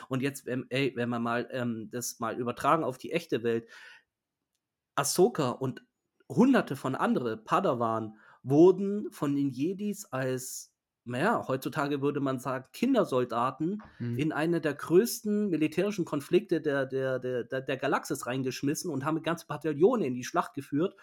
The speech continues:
Speaker 1: Und man sieht ja, wie die junge Ahsoka drunter leidet, dass unter ihrem Kommando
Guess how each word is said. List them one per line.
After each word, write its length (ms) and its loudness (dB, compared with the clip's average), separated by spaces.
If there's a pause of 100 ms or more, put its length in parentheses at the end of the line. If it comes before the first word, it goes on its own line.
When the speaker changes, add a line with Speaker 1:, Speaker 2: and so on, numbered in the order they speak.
(200)
Speaker 1:
Und 140 0
man 160 -2
sieht 240 -2
ja, 140 -2
wie 100 -2
die 160 -8
junge 360 6
Ahsoka 440 2
drunter 320 -2
leidet, 480 2
dass 160 -4
unter 460 -2
ihrem 260 0
Kommando 720 0